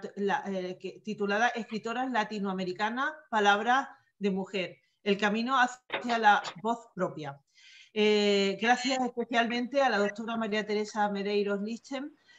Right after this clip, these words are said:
por prestarse generosamente y pre-, y darnos su tiempo y sus conocimientos. Y hoy estamos especialmente contentas, eh, porque tenemos, eh, asistencia de todos los rincones de Europa, de Latinoamérica,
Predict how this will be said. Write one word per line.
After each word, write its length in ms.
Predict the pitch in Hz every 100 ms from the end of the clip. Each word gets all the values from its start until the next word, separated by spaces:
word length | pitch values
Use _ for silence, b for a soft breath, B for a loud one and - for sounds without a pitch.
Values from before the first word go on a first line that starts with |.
| b b
por 320 | - 240 254 247
prestarse 680 | 226 226 233 233 - 277 262 262 -
generosamente 1080 | 196 202 214 208 214 226 254 254 254 - - -
y 140 | 196
pre-, 180 | 190 202
y 160 | 214 196
darnos 420 | 196 214 226 196
su 160 | 202
tiempo 440 | - 233 247 277 285
y 40 |
sus 160 | - 202
conocimientos. 840 | 196 175 185 175 175 170 170 151 - b b b _
Y 380 | 220 220 240
hoy 160 | 220 214
estamos 300 | 214 226 220
especialmente 640 | 208 208 214 190 190 185 185
contentas, 760 | 170 180 220 240 262 294 - B B B -
eh, 180 | 214 214 214
porque 320 | 233 233 254
tenemos, 680 | 240 208 214 226 247 254 247
eh, 280 | 214 202 185
asistencia 880 | 208 - - 214 202 - 240 247 254
de 160 | 214 202
todos 320 | 202 214 233
los 140 | 220 202
rincones 540 | 180 180 196 226 233
de 140 | 202
Europa, 720 | 185 180 196 202 240 247 262
de 200 | 226 202
Latinoamérica, 920 | 180 185 185 175 175 190 208 247 269